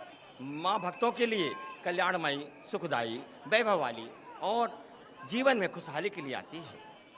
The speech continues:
ये महापर्व वर्ष में एक बार मनाया जाता है। ये वर्ष माँ जगत जननी अम्बे साक्षात यहाँ पर नील,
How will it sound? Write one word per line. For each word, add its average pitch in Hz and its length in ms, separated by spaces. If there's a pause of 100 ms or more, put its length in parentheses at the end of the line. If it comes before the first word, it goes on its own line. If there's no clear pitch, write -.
(160)
ये 214 340
महापर्व 175 580 (720)
वर्ष 233 260
में 175 120
एक 180 220
बार 156 180
मनाया 127 280
जाता 135 320
है। 113 260 (460)
ये 196 120
वर्ष 214 260
माँ 175 180
जगत 170 280
जननी 170 280
अम्बे 160 360 (300)
साक्षात 214 760 (580)
यहाँ 226 360
पर 240 220
नील, 220 340